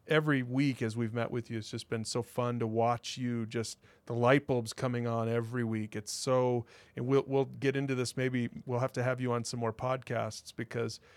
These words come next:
I think it'll be important for people to hear how you experience the simplicity of biblical Christianity. I think that's one of the things that you guys realize, is just how simple biblical Christianity is when you,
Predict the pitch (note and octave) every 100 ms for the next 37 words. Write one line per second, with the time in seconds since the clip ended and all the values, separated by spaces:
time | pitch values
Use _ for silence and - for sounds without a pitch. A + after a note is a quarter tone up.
0 | - - A#2+ C#3 B2+ B2+ B2 B2 B2 A2+
1 | C#3 B2+ A#2+ - A#2+ A2+ _ _ _ _
2 | _ _ _ _ _ - - D3+ - B2+
3 | A#2 C#3 A2+ C3 B2+ C3+ B2+ - - D3
4 | C#3 C3 - C3 - C#3 B2 D3 C#3+ -
5 | C#3 A2+ A2 A#2+ A#2+ A#2+ A#2 - A#2 -
6 | - A2 A2 A2 A2+ - - - - -
7 | C3 B2+ B2+ - C3+ A#2+ - C3 A#2 A#2+
8 | A#2+ A#2+ A2 A#2 B2+ A#2+ A2 A2 A2+ A2+
9 | A#2 - A#2+ - - D3+ E3+ F3 A2 A2
10 | A#2 _ - - _ _ _ - A2+ D3+
11 | E3 D#3+ C#3 C#3+ C3 - B2+ B2+ D#3+ B2+
12 | A2+ A2 A#2 A#2 A#2